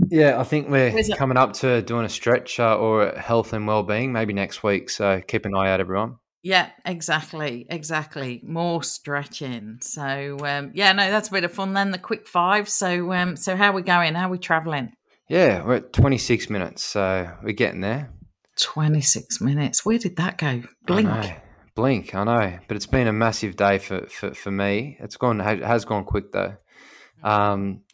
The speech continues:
Speaker 1: but yeah, no, we've got the last thing before we do slowly do the formalities of wrapping it up. But we
Speaker 2: Mm-hmm.
Speaker 1: have the rule. The rule for the rule book is stay true to you.
Speaker 2: Definitely.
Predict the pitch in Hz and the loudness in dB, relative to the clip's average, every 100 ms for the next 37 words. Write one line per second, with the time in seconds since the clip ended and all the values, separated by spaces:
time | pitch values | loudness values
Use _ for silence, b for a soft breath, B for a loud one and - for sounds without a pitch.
0 | b b b - 139 196 120 101 139 139 | b b b 4 8 8 8 6 6 8
1 | 139 127 147 123 - 135 143 139 131 - | 8 8 8 8 4 4 8 10 8 4
2 | 135 156 117 - 123 120 117 107 120 120 | 2 2 -2 2 4 6 4 4 4 6
3 | 117 98 - - 113 113 110 104 110 104 | 6 2 -4 2 6 6 4 0 -2 -2
4 | - 107 107 110 107 98 95 104 101 98 | -4 -2 0 0 0 -2 0 0 0 0
5 | 98 110 - - 113 104 - 156 120 113 | 4 4 2 0 -2 -2 0 2 4 4
6 | 120 104 98 123 127 104 101 101 113 117 | 2 0 0 4 4 4 0 -10 -2 2
7 | 139 - 120 104 117 110 120 151 - - | 2 2 -2 0 0 2 0 -2 -10 -20
8 | _ _ 113 101 - - - - 123 143 | _ _ -8 -8 -10 -12 -10 -2 2 2
9 | 147 - _ - 135 127 127 120 - - | 0 -6 _ -4 0 2 2 -2 -8 -4
10 | 117 107 101 101 110 95 - - _ _ | -2 -2 -8 -2 0 0 -4 -16 _ _
11 | _ _ _ _ 190 165 - 143 117 135 | _ _ _ _ 0 0 -2 -12 -8 -10